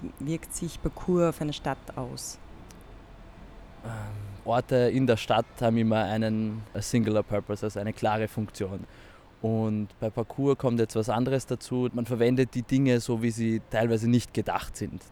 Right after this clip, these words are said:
Speaker 2: Sehr gute Spots sind oft Rollstuhlrampen. Dadurch ergeben sich halt meistens Niveauunterschiede und es gibt meistens Glander oder Mauern,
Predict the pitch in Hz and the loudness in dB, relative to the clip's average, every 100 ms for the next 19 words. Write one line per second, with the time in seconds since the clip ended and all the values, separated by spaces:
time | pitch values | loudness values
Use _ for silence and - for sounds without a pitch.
0 | - - 131 139 127 123 - 117 - 120 | -14 0 0 2 0 -2 0 0 0 -2
1 | 107 110 - - - - 113 127 - 139 | 0 -2 -6 -20 -12 -2 0 0 0 -2
2 | 123 110 127 - 170 175 - - - - | 0 0 -2 -4 -6 -8 -16 -20 -20 -20
3 | - - 120 123 120 113 131 127 131 120 | -10 -2 0 2 0 0 -2 -2 -2 0
4 | 117 117 123 - 120 123 139 143 127 135 | 0 -2 -4 -2 2 2 2 -2 -2 -2
5 | 127 127 123 - 113 113 113 110 - 107 | 2 4 4 2 0 0 0 -4 -8 -10
6 | - 117 107 104 110 - 110 123 123 120 | -6 -6 -4 -4 -6 -4 0 0 2 2
7 | 117 - 113 107 107 107 117 120 120 123 | 2 0 -2 -2 0 0 2 2 2 0